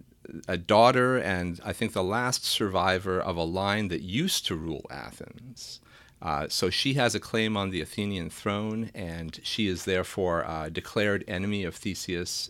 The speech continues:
and, uh, Phedre, and, um, supposedly also of Hippolytus. And each of these characters has a kind of confidant. So, um,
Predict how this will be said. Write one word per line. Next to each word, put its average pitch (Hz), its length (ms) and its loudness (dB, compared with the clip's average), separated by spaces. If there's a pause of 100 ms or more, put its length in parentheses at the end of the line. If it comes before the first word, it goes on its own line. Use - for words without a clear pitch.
and, 85 380 -2
uh, 82 120 0
Phedre, 101 560 0 (400)
and, 80 600 -4
um, 78 460 -2
supposedly 101 680 0
also 80 360 -4
of 80 220 -8
Hippolytus. - 760 -6 (1120)
And 98 120 4
each 123 180 6
of 120 80 6
these 113 200 4
characters 95 460 4
has 85 420 2
a - 60 -10
kind 85 200 -2
of 71 100 -10
confidant. - 680 -4
So, 73 380 -4
um, 71 320 -6